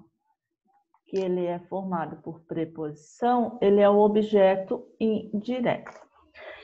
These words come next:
E na segunda frase, nós temos lá, ó, os artistas, é, designer, né? E músicos são,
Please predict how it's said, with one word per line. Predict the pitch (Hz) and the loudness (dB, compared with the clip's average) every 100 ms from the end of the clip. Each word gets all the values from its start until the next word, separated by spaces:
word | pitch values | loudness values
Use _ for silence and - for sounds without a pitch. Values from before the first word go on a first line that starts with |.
| - | -2
E | - | 4
na | 311 294 330 | 6 8 6
segunda | - 381 311 262 233 247 | 6 4 6 6 8 6
frase, | 247 226 196 208 202 240 254 - - - | 4 4 6 4 4 0 0 -4 -10 2
nós | 220 233 - | 4 4 4
temos | 226 220 240 | 2 2 0
lá, | 220 156 | 0 -2
ó, | - - - - 202 | -2 -12 -20 -8 0
os | 202 | 2
artistas, | 208 185 262 302 - 302 - - _ _ _ _ _ _ _ _ - | 2 0 -4 -4 0 -2 -2 -18 _ _ _ _ _ _ _ _ 0
é, | 190 196 190 190 180 180 170 147 | 4 6 6 6 4 4 2 -2
designer, | 160 180 - 214 208 208 175 170 180 | -4 -8 0 4 4 2 -2 -2 -2
né? | 190 185 247 349 320 - _ - | 0 2 2 0 -4 -16 _ 0
E | 240 240 | 2 4
músicos | 240 220 226 226 226 240 - 285 330 349 - - - _ _ | 6 8 8 6 2 -2 -2 0 0 -2 -10 -18 -20 _ _
são, | - - - 240 240 254 | -20 -4 2 4 4 2